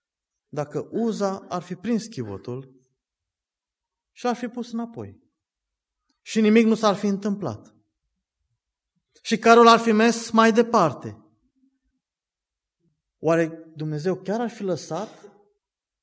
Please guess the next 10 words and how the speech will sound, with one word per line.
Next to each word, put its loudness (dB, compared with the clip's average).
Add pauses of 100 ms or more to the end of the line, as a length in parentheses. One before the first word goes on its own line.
(2750)
ca -4
acest -4
chivot -2
să -8
ajungă -6
la -2
Ierusalim -6
în -8
acest -12
mod? -12